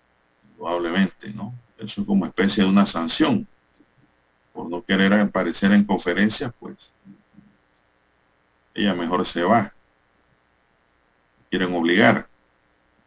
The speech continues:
Panamá inicia el retorno gradual de la, a las clases en aulas en setenta y ocho centros educativos. minsa logra detectar ciento seis casos con la variante de covid diecinueve. Se informa de más infectados en el corregimiento de San Francisco.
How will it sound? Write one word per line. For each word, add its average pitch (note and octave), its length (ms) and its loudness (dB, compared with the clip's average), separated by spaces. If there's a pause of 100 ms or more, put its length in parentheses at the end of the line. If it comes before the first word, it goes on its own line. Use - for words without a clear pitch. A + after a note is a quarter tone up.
(1000)
Panamá F3 240 8
inicia F#3+ 280 6
el D#3 40 6
retorno D3 420 4
gradual C3 460 6
de C#3+ 100 2
la, A2+ 360 4
a G2+ 280 -4
las G#2 160 -2
clases B2 760 0
en G#2 180 6
aulas C3 380 4
en A#2 100 4
setenta G2+ 400 0
y G2+ 80 4
ocho A2 180 0
centros A2 380 0
educativos. A#2 960 0 (2750)
minsa B2+ 400 4
logra A#2 320 4
detectar A2 480 0
ciento C#3+ 400 -2
seis B2 260 2
casos C3 440 2
con A2 140 2
la G2 80 6
variante G#2+ 440 4
de F#2+ 140 -2
covid A2 260 4
diecinueve. A2 680 0
Se - 160 -2
informa G#2+ 540 2
de F2 140 0
más A#2+ 380 2
infectados A2 680 2
en F#2+ 80 4
el F2 140 -2
corregimiento F#2+ 720 2
de F#2 100 2
San C#3 240 2
Francisco. - 800 -2